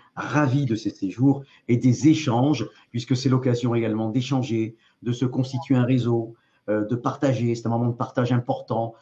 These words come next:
de réfléchir, réfléchir bien sûr toujours dans le sens, euh, de la spécialisation de la thèse que l'on veut construire, bien évidemment.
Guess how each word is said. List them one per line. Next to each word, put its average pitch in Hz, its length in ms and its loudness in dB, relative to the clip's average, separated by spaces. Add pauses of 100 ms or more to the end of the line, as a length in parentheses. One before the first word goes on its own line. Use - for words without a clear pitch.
(160)
de 131 120 0
réfléchir, 131 640 2
réfléchir 120 480 0
bien 120 120 0
sûr 127 240 -2
toujours 131 280 0
dans 120 100 0
le 110 80 0
sens, 127 400 -2 (420)
euh, 107 260 2
de 113 80 -2
la 104 100 -2
spécialisation 113 720 0
de 101 60 -2
la 104 100 -2
thèse 123 260 -2
que 117 100 -2
l'on 104 120 0
veut 107 120 -2
construire, 117 520 -4
bien 117 140 0
évidemment. 110 580 2